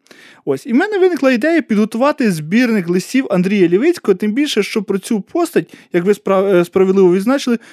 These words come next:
в Україні дуже-дуже мало знають. Причому я, людина, яка родом із Житомирщини, звідки походила з мого Ружинського району, походила її дружина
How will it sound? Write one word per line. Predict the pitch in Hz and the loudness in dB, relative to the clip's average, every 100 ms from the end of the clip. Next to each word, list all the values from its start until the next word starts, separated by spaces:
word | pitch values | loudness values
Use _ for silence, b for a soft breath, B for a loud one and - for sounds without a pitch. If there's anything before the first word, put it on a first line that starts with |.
| B | B
в | 175 | -6
Україні | 185 196 233 277 | -2 0 2 2
дуже-дуже | 214 147 202 285 220 190 196 | 0 0 2 2 2 0 0
мало | 180 170 175 | 2 2 0
знають. | 160 151 117 101 _ _ _ _ _ _ | 0 -4 -4 -8 _ _ _ _ _ _
Причому | - 202 330 302 | -6 -2 0 0
я, | 233 302 330 262 _ _ _ _ - - | 2 2 0 -6 _ _ _ _ -10 -2
людина, | 156 175 214 208 165 | 0 2 2 2 0
яка | - 165 165 - 175 170 160 | 0 0 0 0 2 2 4
родом | 196 175 165 | 4 2 -2
із | - | -4
Житомирщини, | 151 160 160 262 269 226 196 170 | -2 -2 0 0 0 -2 -2 0
звідки | 156 185 185 | 0 -4 -4
походила | 170 175 - 185 170 B B - | -8 -4 0 0 0 B B -6
з | |
мого | 156 190 202 170 156 | 0 2 2 2 2
Ружинського | 202 170 160 - | 2 0 -4 -4
району, | 170 196 294 240 | -2 -2 -2 -4
походила | 185 160 226 220 | -4 -4 0 2
її | 208 202 | 2 0
дружина | 202 214 220 185 135 | -2 0 0 0 -2